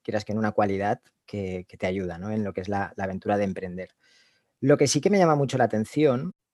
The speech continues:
es que da la sensación que es un camino, pues, no di-, no digo fácil,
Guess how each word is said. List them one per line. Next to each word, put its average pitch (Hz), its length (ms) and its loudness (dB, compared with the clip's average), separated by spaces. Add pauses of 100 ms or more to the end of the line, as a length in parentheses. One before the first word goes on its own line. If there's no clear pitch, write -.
(120)
es 139 160 -2
que 170 80 6
da 170 100 8
la 165 80 4
sensación 165 540 2
que 120 240 2
es 131 120 0
un 151 120 -2
camino, 147 500 -2 (240)
pues, 101 400 -10 (280)
no 185 180 0
di-, 214 180 0
no 180 140 0
digo 196 180 4
fácil, 185 540 -4